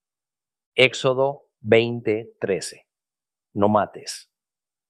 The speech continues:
No cometas adulterio. El adulterio era tan atroz a los ojos de Dios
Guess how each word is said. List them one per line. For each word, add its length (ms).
No 180
cometas 460
adulterio. 760
El 140
adulterio 560
era 180
tan 160
atroz 340
a 60
los 220
ojos 280
de 120
Dios 480